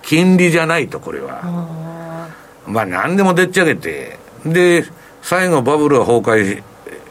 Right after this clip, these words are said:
Speaker 1: あの、しちゃうとね、そのでっち上げたイギリスの金融機関とかみんな、えー、物も全部置いて、車も、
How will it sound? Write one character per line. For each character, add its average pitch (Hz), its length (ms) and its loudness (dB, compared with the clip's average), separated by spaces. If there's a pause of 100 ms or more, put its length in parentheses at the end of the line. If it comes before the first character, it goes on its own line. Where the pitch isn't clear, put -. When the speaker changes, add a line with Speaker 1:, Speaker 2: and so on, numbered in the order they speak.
(360)
Speaker 1:
あ 101 120 -2
の、 98 200 -2
し - 120 -4
ち 131 80 0
ゃ - 20 2
う 110 100 2
と 104 140 0
ね、 160 300 0 (500)
そ 127 140 -2
の 117 100 2
で 123 120 2
っ 123 40 0
ち - 140 -2
上 139 80 2
げ 131 100 2
た 110 160 0
イ 107 80 0
ギ 120 100 2
リ 120 140 2
ス 120 100 -4
の 117 120 2
金 120 260 0
融 120 800 4
機 117 140 -10
関 110 180 0
と 95 80 0
か 92 140 -4
み 104 180 4
ん 147 140 6
な、 127 380 0 (560)
え 113 340 2
ー、 113 260 2
物 151 260 4
も 135 120 4
全 139 200 0
部 110 140 4
置 107 140 4
い - 20 -2
て、 107 220 0
車 101 360 0
も、 85 360 -2